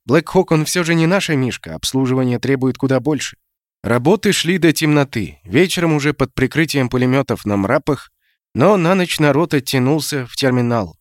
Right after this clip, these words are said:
устроившись там на спальниках. Тоже все знакомо, точно так же мы ночевали в терминале аэродрома в Болдере, что в Колорадо,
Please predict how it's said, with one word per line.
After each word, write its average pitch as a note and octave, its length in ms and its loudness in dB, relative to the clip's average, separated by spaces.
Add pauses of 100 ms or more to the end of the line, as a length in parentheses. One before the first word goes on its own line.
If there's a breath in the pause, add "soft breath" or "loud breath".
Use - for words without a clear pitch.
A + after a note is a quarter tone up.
устроившись A#2+ 680 -2
там B2+ 220 0
на A#2+ 100 0
спальниках. - 680 -6 (920)
Тоже F3+ 260 4
все D#3 200 -2
знакомо, C#3 640 0
точно C#3+ 340 0
так C#3+ 220 -2
же B2+ 100 -4
мы B2+ 80 0
ночевали C3 460 -2
в A#2 60 -8
терминале B2 500 -2
аэродрома A#2 640 -2
в F#2+ 60 -14
Болдере, G#2 600 -4 (400)
что - 180 0
в - 60 -4
Колорадо, A#2 560 0